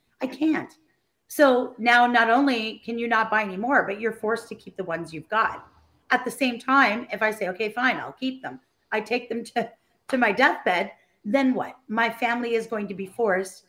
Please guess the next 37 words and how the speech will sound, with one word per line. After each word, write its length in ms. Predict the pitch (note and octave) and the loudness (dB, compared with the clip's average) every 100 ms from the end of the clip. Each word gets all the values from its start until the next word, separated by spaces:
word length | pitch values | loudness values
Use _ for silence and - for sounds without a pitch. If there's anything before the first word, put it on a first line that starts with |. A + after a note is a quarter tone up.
| _ _ - | _ _ -4
to 200 | C4 C4 | -2 0
turn 260 | B3+ B3 | 0 -2
them 120 | B3+ A3+ | 0 0
over 240 | G3 G#3 | -2 -4
to 320 | A3 - G3 | -6 -6 -6
the 120 | F#3 | -4
police 360 | G#3 - F#3 F#3 | -6 -8 -8 -8
for 140 | - | -8
destruction 720 | F#3 G3 - G#3+ G#3+ D#3+ F#3+ - | -6 -8 -4 -6 -4 -8 -10 -6
or 160 | E3 G3+ | -4 -2
have 220 | F3+ E3+ | -4 -6
them 160 | F#3 F#3 | -8 -6
deactivated. 680 | G3+ G#3 A3+ D#3 C3 A2+ _ | -2 -2 -4 -10 -12 -14 _
Those 220 | F3 F3 | -8 -6
are 60 | G3 | -2
the 120 | F#3 | -2
options. 380 | F#3+ - C3 - _ _ | -2 -6 -14 -16 _ _
Zero 240 | E3 A#3+ A#3 | -6 -2 -2
compensation. 800 | A3 F#3 F3+ D#3+ G3 G#3+ G#3 F#3+ _ _ _ - | -4 -8 -8 -6 -6 -6 -12 -20 _ _ _ -6
And 160 | G#3 | -2
I 60 | G3 | -2
mean, 160 | G3+ | -2
I've 120 | F3+ F3 | -2 -2
got 220 | E3 - | -4 -2
thousands 440 | G#3 G#3+ F#3 F3 | 0 0 -2 -8
of 100 | E3 | -6
dollars 320 | F#3+ F#3 E3+ | -2 -2 -2
of 80 | E3 | -8
handguns 520 | E3+ G#3 A3 A#2+ C3 | -10 -8 -8 -12 -14
here, 200 | - - _ | -16 -20 _
right? 220 | G#2+ C#3 A#3+ C4 _ _ _ _ _ _ | -18 -14 -14 -18 _ _ _ _ _ _
So, 440 | - E3+ D#3 C#3+ - _ _ _ _ | -12 -6 -6 -6 -12 _ _ _ _
yeah, 280 | B3 A#3+ B3 B3 | 2 6 6 4
I, 180 | B3+ - | 0 0
I 100 | B3 | -2
think 240 | - D#4 | 0 0
he, 480 | - D#4 C4 - _ | 0 -2 -2 -6 _